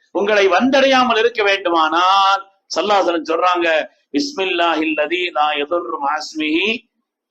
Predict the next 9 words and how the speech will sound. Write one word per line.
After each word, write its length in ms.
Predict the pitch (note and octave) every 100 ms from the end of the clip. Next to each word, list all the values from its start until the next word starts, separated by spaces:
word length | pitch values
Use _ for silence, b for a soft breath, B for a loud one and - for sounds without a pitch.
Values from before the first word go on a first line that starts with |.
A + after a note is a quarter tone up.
| _ _
ஷைஉன் 500 | - E3+ E3+ E3+ E3+
ஃபில் 280 | D#3 D#3+ D#3
அர்தி 360 | D#3 D#3 E3 G3+ B3 - _ _ -
வலா 240 | C#3 D#3 E3+
ஃபிஸ் 240 | D#3 E3 -
ஸமாஇ 380 | D3 D3+ F3+ A3
வஹுவ 280 | D3 D3 D#3+
ஸமீஉல் 640 | - B2+ C3+ C3+ C#3 G2 G#2
அலீம்." 340 | A2 G#2+